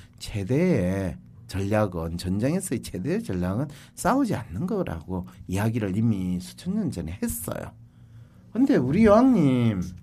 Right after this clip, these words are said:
걸핏하면 이 북한이 위협이라고 그러고 우리도 그에 맞춰서 싸울 준비를 해야 된다고 그러면 이거 싸우자는 거잖아요.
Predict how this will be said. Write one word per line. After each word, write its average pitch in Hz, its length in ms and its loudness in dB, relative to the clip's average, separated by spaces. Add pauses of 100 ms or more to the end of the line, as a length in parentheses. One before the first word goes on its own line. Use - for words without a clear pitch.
(800)
걸핏하면 160 1200 2 (220)
이 208 480 10
북한이 185 540 6
위협이라고 151 480 12
그러고 123 380 2
우리도 156 300 2
그에 175 200 8
맞춰서 113 1120 0 (500)
싸울 233 300 10
준비를 165 440 10
해야 180 160 12
된다고 117 380 4
그러면 101 760 -2 (460)
이거 254 100 4
싸우자는 466 560 8
거잖아요. 98 580 0